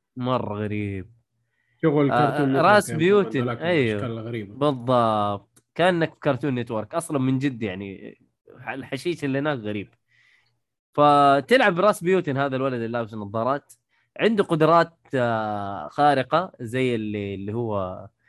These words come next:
Speaker 1: آه، فلوتينج، يحرق بعض الأشياء. هذه قدرات كلها تجيك. هم يسموها بسايكيك أو سايكيك باورز. آه، من اسم اللعبة سايكونت.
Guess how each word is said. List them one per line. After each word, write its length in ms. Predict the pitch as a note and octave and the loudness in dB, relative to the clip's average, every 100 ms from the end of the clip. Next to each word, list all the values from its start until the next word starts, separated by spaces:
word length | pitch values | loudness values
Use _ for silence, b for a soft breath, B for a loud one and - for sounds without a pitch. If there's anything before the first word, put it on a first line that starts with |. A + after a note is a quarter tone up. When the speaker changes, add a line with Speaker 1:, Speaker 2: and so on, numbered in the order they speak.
| _ _ _ - | _ _ _ -16
Speaker 1:
آه، 440 | - - G#1 G1+ _ _ - G#2 - - | -14 -12 -14 -18 _ _ -20 -20 -12 2
فلوتينج، 680 | C#3+ C#3 C3+ C#3+ B2+ A#2 | 4 4 2 0 0 -4
يحرق 400 | A#2+ C#3 - A#2+ | -8 -10 -4 -6
بعض 300 | A2 A2+ A#2 | -4 -2 0
الأشياء. 580 | A#2 G#2+ - B2 A#2+ - | -2 -4 -4 -2 0 0
هذه 180 | C#3 D3+ | 0 0
قدرات 380 | C#3+ C#3+ D#3+ F#3 | 0 -2 -2 -2
كلها 300 | E3+ D#3 B2 | -2 -2 -2
تجيك. 320 | A2+ C#3+ D3 - | -2 -4 -4 -4
هم 240 | G#3+ C4+ | -2 0
يسموها 380 | G3+ G3 G#3 F3 | 0 0 2 2
بسايكيك 640 | C3+ F#3 E3 D#3+ C3+ - _ _ _ - | 2 2 0 0 -8 -12 _ _ _ -2
أو 100 | B2+ | -2
سايكيك 580 | - F#3 F#3 E3 B2+ - | 4 4 4 0 -2 0
باورز. 520 | C#3+ B2 C#3+ - _ _ _ _ _ _ _ A2 | 2 2 -4 -10 _ _ _ _ _ _ _ -8
آه، 1080 | A2 A2+ A2+ A2 A2 G#2+ G2+ G2+ G2+ G2 A2 | -4 -2 0 0 -2 -4 -4 -6 -8 -12 -4
من 160 | C3+ | -2
اسم 200 | D3+ C3+ | -2 -2
اللعبة 320 | A#2+ C3+ A#2 A2 | -2 0 -2 -4
سايكونت. 520 | C3 B2+ A#2+ C3 | -4 -4 -4 -6